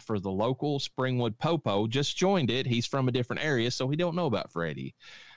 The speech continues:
Um, you will know him, again, as the guy in Scary Movie who had the tiny penis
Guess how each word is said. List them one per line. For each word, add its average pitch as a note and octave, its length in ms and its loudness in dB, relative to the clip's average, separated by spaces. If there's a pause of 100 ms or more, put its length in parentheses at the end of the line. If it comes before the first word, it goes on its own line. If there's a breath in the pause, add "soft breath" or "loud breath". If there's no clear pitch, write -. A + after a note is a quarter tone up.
(120)
Um, G#2+ 520 0
you B2+ 220 4
will E3+ 220 4
know A2+ 220 2
him, F#2+ 460 0 (140)
again, F#2+ 640 -2 (180)
as G#2 240 -4
the G2+ 120 -4
guy A#2 200 0
in A#2 60 -2
Scary B2 280 0
Movie D3+ 380 2
who D#3 120 2
had D#3+ 120 0
the D#3+ 80 -6
tiny E3+ 300 0
penis F3 540 0